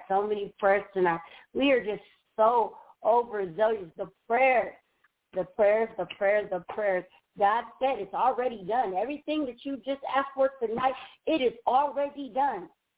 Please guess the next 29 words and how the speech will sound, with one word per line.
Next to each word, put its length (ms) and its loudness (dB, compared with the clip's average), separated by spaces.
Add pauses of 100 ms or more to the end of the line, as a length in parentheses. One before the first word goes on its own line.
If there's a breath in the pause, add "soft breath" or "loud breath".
(160)
It's 200 -2
there. 300 -2
It's 140 -18
done. 220 -4 (280)
Just 240 -14
believe 380 -6
it. 120 -14 (280 soft breath)
Leave 320 0
it 80 4
at 180 2
the 140 -6
feet 160 -10
of 120 -14
Jesus 380 -12
and 140 -6
watch 180 2 (100)
God 200 0
manifest. 420 -6 (380)
Watch 280 2
the 60 -10
manifestations 760 -6
of 120 -4
his 160 -10
glory. 320 -2 (320 soft breath)
Let 280 2 (200)
him 240 -10 (100)
do 260 -12
the 140 -4
work. 360 -4